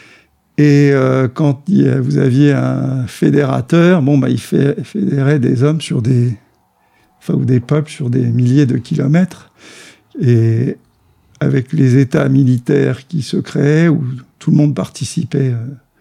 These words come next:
aux campagnes, hommes et femmes compris, ils parvenaient à se construire des,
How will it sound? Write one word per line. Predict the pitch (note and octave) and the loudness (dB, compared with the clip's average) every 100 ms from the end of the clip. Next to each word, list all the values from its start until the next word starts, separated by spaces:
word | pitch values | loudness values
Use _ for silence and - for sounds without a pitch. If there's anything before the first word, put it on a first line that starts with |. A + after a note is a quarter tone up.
| _ | _
aux | D#3 | -8
campagnes, | A#2 C3 A#2 E3 F#3 F#3 D3 | -6 -6 -4 -2 0 0 -2
hommes | A#2+ | 0
et | A#2+ | 0
femmes | - C3+ B2+ | 0 -4 -4
compris, | - - - D#3 F#3+ - - - _ - | -4 -6 0 2 2 -2 -20 -20 _ -8
ils | B2+ | -4
parvenaient | D#3+ B2+ C#3 D#3 E3 | -2 0 2 4 2
à | C#3 | 0
se | - | -2
construire | A2+ - B2+ - E3 D#3+ | -2 0 -2 0 0 2
des, | B2 C3 C3 B2+ C3+ | 2 2 2 0 -2